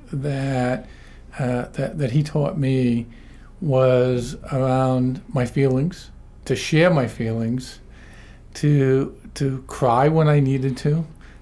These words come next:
to be mad when I needed to, but to do it in a, in a respectful way, to have dialogue, to have conversation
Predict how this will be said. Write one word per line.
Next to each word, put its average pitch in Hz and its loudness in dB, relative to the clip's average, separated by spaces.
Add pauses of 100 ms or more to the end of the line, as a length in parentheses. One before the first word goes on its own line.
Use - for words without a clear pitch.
(140)
to 147 -2
be 135 2
mad 135 4
when 147 4
I 135 2
needed 131 0
to, 143 0
but 127 -2
to 123 -2
do 135 4
it 143 4
in 135 0
a, 127 0 (100)
in 143 2
a 127 2
respectful 123 -4
way, 131 -2 (640)
to 131 2
have 143 2 (300)
dialogue, 131 2 (300)
to 131 -4
have 123 -2
conversation 135 -2